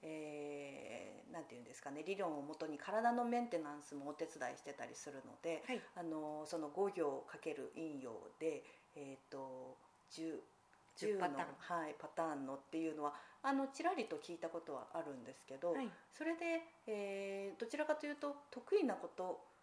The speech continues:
Speaker 1: えー、不得意なこととか、あの、なんかこう、どこの場に行ったら、その、えー、そういう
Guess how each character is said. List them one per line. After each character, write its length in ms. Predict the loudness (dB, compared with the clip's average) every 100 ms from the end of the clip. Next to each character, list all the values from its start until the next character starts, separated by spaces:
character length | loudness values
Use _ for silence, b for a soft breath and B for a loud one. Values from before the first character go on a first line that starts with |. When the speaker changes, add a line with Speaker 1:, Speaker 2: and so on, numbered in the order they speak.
| -16 -4
Speaker 1:
え 1300 | 0 2 2 0 0 -2 -2 -2 -2 -6 -8 -10
ー、 40 | -10
不 80 | -4
得 220 | -2 0
意 60 |
な 100 | -2
こ 120 | -4 -2
と 220 | 0 0
と 120 | -2
か、 260 | -2 -2 -4 B B
あ 100 | -6
の、 160 | -2 0
な 120 | -2
ん 20 |
か 80 | -2
こ 340 | -2 4 4 2
う、 600 | -14 -20 _ _ _ -4
ど 100 | -2
こ 140 | 2
の 140 | 4 4
場 160 | 4
に 160 | 2 -2
行 20 |
っ 40 | -6 -4
た 100 | -2
ら、 220 | 0 0 -2
そ 160 | -4
の、 280 | 0 0 0 -4 -20 -14
え 1160 | -10 -6 -6 -6 -6 -8 -10 -10 -12 -12 -14 -12
ー、 20 |
そ 160 | -4 -2
う 40 |
い 340 | 0 0 0
う 60 | -2